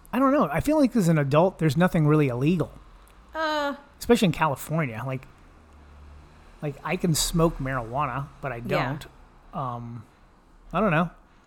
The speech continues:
Speaker 1: I don't really have a good answer for anything
Speaker 2: I always
Speaker 1: illegal.
Speaker 2: think of, like, theft immediately. Like, gaining financial security.
Speaker 1: Yeah, maybe, you know, I'd be a,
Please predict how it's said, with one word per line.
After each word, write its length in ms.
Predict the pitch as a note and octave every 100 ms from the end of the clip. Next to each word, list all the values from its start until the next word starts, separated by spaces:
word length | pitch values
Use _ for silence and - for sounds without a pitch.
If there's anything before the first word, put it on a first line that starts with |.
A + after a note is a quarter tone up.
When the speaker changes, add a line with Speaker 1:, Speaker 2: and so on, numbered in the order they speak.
| -
Speaker 1:
I 60 | G3
don't 60 | A#3
really 160 | A#3
have 100 | G3
a 40 | F3+
good 140 | E3+
answer 320 | E3 F3 D#3
for 160 | C#3 C3
anything 280 | C3 C3+ B2+
Speaker 2:
I 40 |
always 160 | D4 G3+
Speaker 1:
illegal. 60 | -
Speaker 2:
think 140 | D4
of, 120 | A#3
like, 140 | E3+ C3 -
theft 340 | - C#3 - -
immediately. 640 | C#3 C#3 C3 - G#2 C2+ _ _ _ -
Like, 220 | E3+ C#3
gaining 360 | E3+ E3+ D#3+ D#3
financial 540 | D#3 C#3+ C#3+ C3+ -
security. 640 | C3+ C3+ C#3+ C3 B2+ A#2+ -
Speaker 1:
Yeah, 180 | F#3 E3+
maybe, 240 | F#3 G#3+ A#3+
you 100 | G#3+
know, 140 | A3
I'd 160 | F#3 F3
be 120 |
a, 80 | D#3